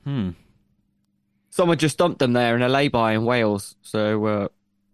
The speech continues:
Speaker 2: we had a look through 'em. We took what we wanted that was clean, that was clean, that d-, wasn't, you know, the, the best that you could get, just so we could have a little read on our way.
Speaker 1: <laughs> Nice.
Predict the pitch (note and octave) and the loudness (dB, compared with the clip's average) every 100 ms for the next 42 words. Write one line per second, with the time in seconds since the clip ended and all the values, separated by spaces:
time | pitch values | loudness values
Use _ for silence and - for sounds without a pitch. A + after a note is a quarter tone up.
0 | _ _ _ _ _ _ _ _ C3+ C#3+ | _ _ _ _ _ _ _ _ 0 0
1 | A#2+ A2+ - - A2+ B2 A#2+ - _ _ | 0 -2 -2 -2 2 2 0 -6 _ _
2 | _ _ _ _ _ _ _ _ _ A#2+ | _ _ _ _ _ _ _ _ _ -6
3 | A2+ C3+ - A#2 G#2+ A2 A2 A#2 A#2 G#2+ | -2 0 0 0 2 2 2 0 0 -2
4 | D#2+ - A2+ G#2+ A2+ - _ _ _ _ | -2 0 0 0 -2 -8 _ _ _ _
5 | C3 A#2+ - C#3+ A#2 G#2 A#2 - _ _ | -2 0 -2 0 2 0 -2 -10 _ _
6 | _ - A2+ - - - A2+ A2+ - A#2+ | _ -4 -4 -4 -6 -4 -2 -2 -2 -2
7 | A2 G2+ A2+ - _ _ _ B2 - - | 0 -2 -4 -10 _ _ _ -4 -2 -2
8 | D#3 - - - A#2+ - A#2+ - - G#2+ | -2 -2 -12 -10 -6 -4 -4 -6 -2 -2
9 | G#2+ _ _ _ _ B2 - A#2 A2+ B2 | -2 _ _ _ _ -8 -2 0 0 0
10 | A2+ A#2 G2 G2+ B2 B2 A2+ A2 A2+ A#2 | 0 0 0 0 0 0 0 0 0 0
11 | B2+ A2+ A2+ _ _ _ - G2+ F#2+ G2 | 0 -2 -6 _ _ _ -12 -12 -12 -12
12 | G#2+ A#2+ - | -12 -12 -14